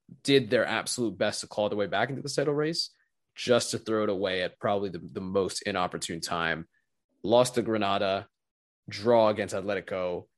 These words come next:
and a draw against Levante, all when the, the season was in their hands to win. That alone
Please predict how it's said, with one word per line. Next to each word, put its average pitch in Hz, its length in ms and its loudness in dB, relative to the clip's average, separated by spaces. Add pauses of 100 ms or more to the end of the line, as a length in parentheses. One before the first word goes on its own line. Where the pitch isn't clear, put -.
(140)
and 104 120 -4
a 92 40 -2
draw 98 340 4
against 82 280 -2
Levante, 78 440 -2 (120)
all 127 340 10
when 113 260 4
the, 104 260 -2
the 104 120 -6
season 101 400 -2
was 92 140 -2
in 87 100 -2
their 80 120 -2
hands 65 400 -6 (140)
to 110 100 0
win. 82 180 -2 (760)
That 127 340 4 (100)
alone 117 600 0